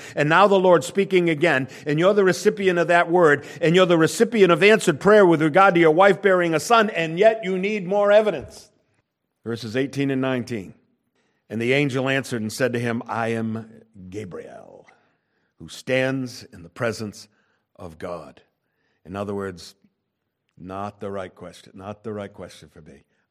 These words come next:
I made the announcement. It's just, "Yes, sir, thank you." <laughs> Anything else?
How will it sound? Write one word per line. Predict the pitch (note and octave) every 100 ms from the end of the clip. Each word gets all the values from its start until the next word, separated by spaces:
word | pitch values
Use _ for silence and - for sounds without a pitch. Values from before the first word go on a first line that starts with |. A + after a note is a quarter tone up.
| -
I | G#2
made | A#2 B2+ A#2+
the | C3
announcement. | B2+ B2 - - - _ _ _ _
It's | F#2+ G2
just, | - G2+ - _
"Yes, | G#2 A2 G2+
sir, | G#2 F2
thank | E2+ G#2 G#2 -
you." | F#2 F2+ - C#3 D3
<laughs> | - _ -
Anything | B2+ B2+ B2+ A#2+
else? | A#2+ G2+ E2+